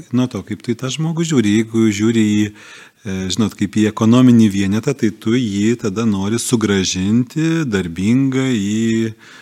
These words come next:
prie staklių kažkokiu tai, ar ne? Tai tas požiūris, e, yra, na, jis nėra galbūt, e, ten peiktinas, bet jis yra gana sekuliarus. E, ir tikrai nepilnavertis. Bet, nu,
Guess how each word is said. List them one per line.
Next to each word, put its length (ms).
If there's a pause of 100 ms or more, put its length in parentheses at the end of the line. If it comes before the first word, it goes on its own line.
(220)
prie 160
staklių 400
kažkokiu 480
tai, 160
ar 140
ne? 180
Tai 140 (420)
tas 200
požiūris, 440
e, 80 (320)
yra, 180 (220)
na, 220
jis 180
nėra 240
galbūt, 640
e, 440
ten 280
peiktinas, 480
bet 160
jis 180
yra 140
gana 240
sekuliarus. 800 (480)
E, 140 (180)
ir 160
tikrai 320
nepilnavertis. 800 (160)
Bet, 560
nu, 320